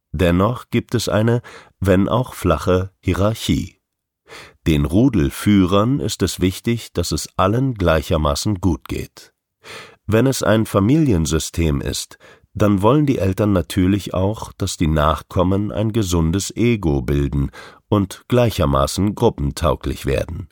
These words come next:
Die Gruppe bündelt alle vorhandenen individuellen Ressourcen, sodass sämtliche Fähigkeiten zur Geltung kommen,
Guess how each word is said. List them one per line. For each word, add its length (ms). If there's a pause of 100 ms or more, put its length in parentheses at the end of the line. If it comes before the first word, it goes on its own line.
(720)
Die 120
Gruppe 400
bündelt 840
alle 220
vorhandenen 800
individuellen 840
Ressourcen, 720 (400)
sodass 400
sämtliche 560
Fähigkeiten 880
zur 220
Geltung 480
kommen, 380